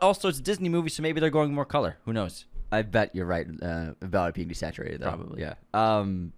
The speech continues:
Speaker 2: and then also, Jennifer Garner has been announced to be reprising her role as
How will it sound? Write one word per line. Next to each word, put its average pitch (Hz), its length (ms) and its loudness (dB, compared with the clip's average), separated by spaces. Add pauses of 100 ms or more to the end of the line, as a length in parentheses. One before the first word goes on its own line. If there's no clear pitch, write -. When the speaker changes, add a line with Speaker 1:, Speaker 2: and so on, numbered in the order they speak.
Speaker 2:
and 131 100 2
then 160 120 8
also, 180 340 8
Jennifer 170 320 6
Garner 151 380 8
has 127 160 4
been 117 100 4
announced 113 400 4 (120)
to - 100 -4
be 117 160 2
reprising 117 560 4
her 113 120 4
role 110 300 4 (400)
as 104 240 2